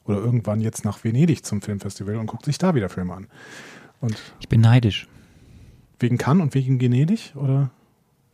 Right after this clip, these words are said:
Speaker 2: Hm, ja, auch.
Speaker 1: Ja?
Speaker 2: Also, ja, auch. Des-, also deswegen.
Speaker 1: Ja.
Speaker 2: Mich auch. Deswegen,
Speaker 1: <laughs>
Speaker 2: ja. Mich
Speaker 1: Ja.
Speaker 2: auch. Nein.
Speaker 1: Aber ihr könnt auch gerne, äh, noch mal in die alten Folgen des Pencasts, die werdet ihr wahrscheinlich irgendwo bekommen, da noch mal reinhören, weil dieser Podcast sich auch wirklich sehr, sehr stark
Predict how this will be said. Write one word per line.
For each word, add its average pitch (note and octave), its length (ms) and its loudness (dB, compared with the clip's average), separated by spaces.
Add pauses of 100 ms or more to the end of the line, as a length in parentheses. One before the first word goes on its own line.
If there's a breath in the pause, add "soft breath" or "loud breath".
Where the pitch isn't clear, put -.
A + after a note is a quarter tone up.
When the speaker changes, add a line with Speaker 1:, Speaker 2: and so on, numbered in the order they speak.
Speaker 2:
Hm, G#2 340 4
ja, D#3+ 260 2
auch. C3 240 0 (180)
Speaker 1:
Ja? C#3+ 100 -2 (1000 loud breath)
Speaker 2:
Also, A2 240 2
ja, F#2+ 260 6
auch. - 240 0
Des-, - 240 0
also F#2+ 160 0
deswegen. F2+ 440 2 (100)
Speaker 1:
Ja. B2+ 160 -4
Speaker 2:
Mich A2 200 2
auch. F#2 140 -2 (100)
Deswegen, - 460 0
Speaker 1:
<laughs> - 40 -20
Speaker 2:
ja. - 160 -10 (520 loud breath)
Mich A#2 160 0
Speaker 1:
Ja. E2 120 0
Speaker 2:
auch. D#2+ 120 -4 (140)
Nein. D#2 160 -8 (120)
Speaker 1:
Aber C#3+ 160 4
ihr D3 100 6
könnt F3 180 2
auch D3 120 0
gerne, D#3+ 340 6
äh, C3+ 260 6
noch C3+ 100 6
mal C3+ 180 4
in B2 60 0
die B2 120 0
alten C3+ 360 2
Folgen C#3+ 320 2
des A#2 140 -2
Pencasts, D#3 540 0
die A2 120 -4
werdet C#3 220 2
ihr C3 60 0
wahrscheinlich A#2+ 280 0
irgendwo D3 300 -2
bekommen, A#2+ 420 0
da C3 140 4
noch F3 80 6
mal A#2+ 100 4
reinhören, A#2 840 -2
weil A#2+ 160 -2
dieser A#2 460 -4
Podcast - 600 -8
sich - 180 -8
auch - 200 -12
wirklich - 320 -6
sehr, - 260 -2
sehr - 160 -8
stark - 400 -10